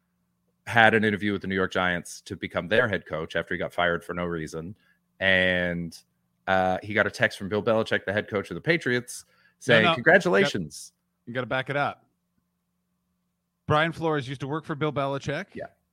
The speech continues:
Speaker 2: Is that correct?
Speaker 1: Yeah.
Speaker 2: B-,
Speaker 1: Yeah,
Speaker 2: and
Speaker 1: he's
Speaker 2: Bill
Speaker 1: assistant
Speaker 2: Bel-, he,
Speaker 1: coach.
Speaker 2: he, and he was,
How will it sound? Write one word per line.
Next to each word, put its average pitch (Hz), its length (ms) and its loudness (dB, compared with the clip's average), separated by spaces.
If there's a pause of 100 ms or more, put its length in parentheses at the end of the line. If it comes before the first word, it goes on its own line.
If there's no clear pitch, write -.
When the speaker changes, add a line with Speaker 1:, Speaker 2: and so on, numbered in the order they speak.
Speaker 2:
Is 135 100 -8
that 139 120 -2
correct? 143 320 -4 (240)
Speaker 1:
Yeah. 85 140 -2 (360)
Speaker 2:
B-, 156 100 -4
Speaker 1:
Yeah, - 80 -6
Speaker 2:
and - 100 0
Speaker 1:
he's 127 60 -6
Speaker 2:
Bill 156 100 2
Speaker 1:
assistant 156 320 -2
Speaker 2:
Bel-, 160 80 -4
he, 165 140 0
Speaker 1:
coach. - 160 -4
Speaker 2:
he, - 140 -10 (300)
and 147 140 0
he 165 100 2
was, 165 160 0